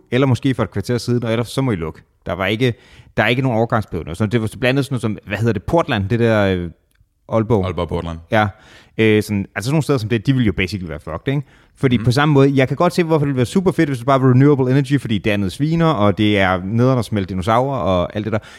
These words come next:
Speaker 1: Vidste du i øvrigt, at grunden til, at der er så mange, øh, mumier, der er blevet smadret, det er fordi, at egypterne, eller englænderne har brændt dem som brændstof?
Speaker 2: Shut the fuck up.
Speaker 1: Jeg mener,
Speaker 2: De
Speaker 1: det var
Speaker 2: brændte
Speaker 1: en
Speaker 2: mumier?
Speaker 1: Det kan også være, det var egypterne selv, der gjorde det, men ja, apparently, they burn re-, re-, really well.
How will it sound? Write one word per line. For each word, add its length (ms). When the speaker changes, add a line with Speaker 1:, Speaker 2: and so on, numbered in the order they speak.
Speaker 1:
Vidste 300
du 40
i 20
øvrigt, 200
at 120
grunden 200
til, 80
at 20
der 60
er 40
så 80
mange, 320
øh, 160
mumier, 320
der 80
er 40
blevet 180
smadret, 200
det 40
er 40
fordi, 180
at 80
egypterne, 420
eller 220
englænderne 280
har 60
brændt 280
dem 80
som 180
brændstof? 340
Speaker 2:
Shut 380
the 60
fuck 300
up. 60
Speaker 1:
Jeg 140
mener, 180
Speaker 2:
De 20
Speaker 1:
det 80
var 60
Speaker 2:
brændte 180
Speaker 1:
en 120
Speaker 2:
mumier? 400
Speaker 1:
Det 80
kan 60
også 140
være, 40
det 80
var 80
egypterne 300
selv, 120
der 60
gjorde 160
det, 80
men 80
ja, 140
apparently, 400
they 180
burn 160
re-, 120
re-, 220
really 100
well. 160